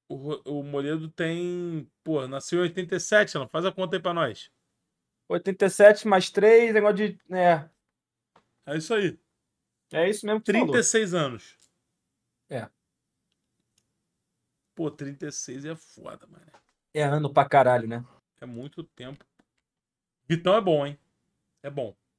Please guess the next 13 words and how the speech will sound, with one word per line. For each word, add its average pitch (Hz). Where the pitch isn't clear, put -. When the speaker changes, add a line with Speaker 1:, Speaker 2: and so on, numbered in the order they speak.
Speaker 1:
Pô, 359
moleque, 214
e 269
o 359
Dalbert? 226
A 240
torcida 277
do 240
Inter 233
gostou 208
do 214
Dalbert? 190
Speaker 2:
Cara, 180